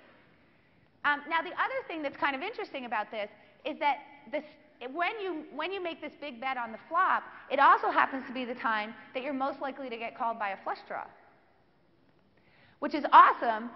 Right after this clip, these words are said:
because this is a point at which, obviously, you're a big favorite against the flush draw. You're a huge favorite. The flush draw wouldn't be getting the right price here because they, they'd actually be getting, like, less than two-to-one if you're overbetting the pot. And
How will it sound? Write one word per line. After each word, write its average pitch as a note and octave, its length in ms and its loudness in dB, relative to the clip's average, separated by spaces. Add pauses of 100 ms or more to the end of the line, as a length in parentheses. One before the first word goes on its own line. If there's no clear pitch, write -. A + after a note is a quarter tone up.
(140)
because C#4+ 260 -6
this F#4 220 -4
is F4 120 -4
a E4 60 -6
point C#4 300 -6
at B3 80 -10
which, A3+ 160 -10
obviously, A3+ 460 -4
you're G#3+ 100 -8
a G3+ 40 -10
big G3 280 -12
favorite F3+ 260 -8
against F3+ 240 -10
the F#3+ 60 -12
flush - 300 -4
draw. F#3 260 2 (320)
You're G3+ 120 -4
a F3+ 60 -6
huge D4 200 -4
favorite. F#3+ 300 -8
The G3 80 -16
flush C#4 200 -4
draw A#3 120 -6
wouldn't A3+ 220 -8
be A3 80 -10
getting F3 240 -8
the F3+ 60 -14
right E3+ 200 -8
price G3+ 240 -4
here E3 140 -8
because F#3 240 -14
they, F#3+ 140 -8 (120)
they'd F#3+ 160 -6
actually F#3 280 -4
be F#3 80 -12
getting, E3+ 260 -12
like, E3+ 140 -12 (320)
less G3 240 -2
than G3 100 -10
two-to-one F3+ 540 -6
if E3 120 -16
you're E3 200 -10 (120)
overbetting F3 460 -8
the D#3+ 80 -18
pot. B3 360 0 (540)
And B3 300 2